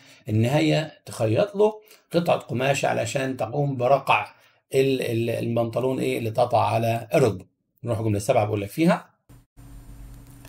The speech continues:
سبعة بقول لك فيها or an ماله بقى؟ is a person كذا هو عبارة عن شخص who makes money by starting or running business.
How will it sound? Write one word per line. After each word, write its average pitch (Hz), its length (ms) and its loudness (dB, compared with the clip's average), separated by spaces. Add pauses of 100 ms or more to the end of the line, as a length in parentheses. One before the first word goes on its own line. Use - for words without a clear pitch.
(720)
سبعة 214 180 8
بقول 165 140 6
لك 143 60 0
فيها 151 360 6
or 113 200 0
an 160 380 4
ماله 147 220 6
بقى؟ 104 280 -2
is 139 80 -2
a 156 60 4 (100)
person 123 280 2 (100)
كذا 127 240 2
هو 101 60 4
عبارة 104 220 -2
عن 135 100 4
شخص - 360 0
who 131 200 4 (100)
makes 180 340 4
money 131 460 0 (100)
by 123 260 2
starting 131 680 0
or 120 200 0 (140)
running 123 400 0
business. 92 260 -2